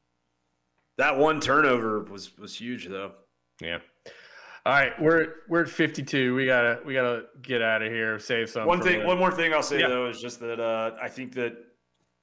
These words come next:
Speaker 1: watching that game yesterday, um,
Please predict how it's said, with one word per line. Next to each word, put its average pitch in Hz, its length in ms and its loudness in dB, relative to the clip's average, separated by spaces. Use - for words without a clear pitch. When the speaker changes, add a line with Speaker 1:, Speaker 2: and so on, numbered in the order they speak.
Speaker 1:
watching 143 400 0
that 135 200 2
game 127 200 0
yesterday, 113 680 -2
um, 107 560 -8